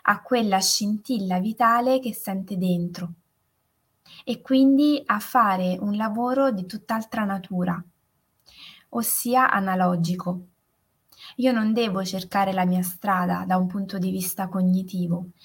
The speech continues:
devo sentire qual è la mia strada e la sento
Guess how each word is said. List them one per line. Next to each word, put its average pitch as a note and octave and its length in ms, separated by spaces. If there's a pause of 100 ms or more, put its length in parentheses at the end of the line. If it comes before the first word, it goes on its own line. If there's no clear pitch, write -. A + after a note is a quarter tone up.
(180)
devo A3+ 320
sentire G#3 640
qual F3+ 180
è F3+ 40
la F3 140
mia F3 180
strada E3+ 640 (360)
e G#3 120
la A#3 140
sento B3+ 760